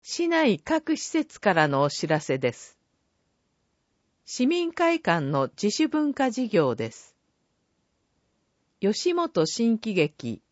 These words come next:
アンドバラエティショー二千二十三 in一宮。日時は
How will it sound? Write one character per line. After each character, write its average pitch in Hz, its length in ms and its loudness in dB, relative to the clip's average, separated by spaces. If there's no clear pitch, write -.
ア 208 140 0
ン 226 160 2
ド 196 320 0
バ 202 140 0
ラ 285 160 2
エ 285 100 0
テ 262 260 -2
ィ 254 40 -2
シ - 180 -4
ョ 120 240 2
ー - 40 -16
二 196 120 -2
千 302 360 -2
二 226 160 2
十 139 260 -2
三 123 420 -6
in 247 380 0
一 226 260 -6
宮。 151 560 0
日 330 340 0
時 170 180 -2
は 127 260 2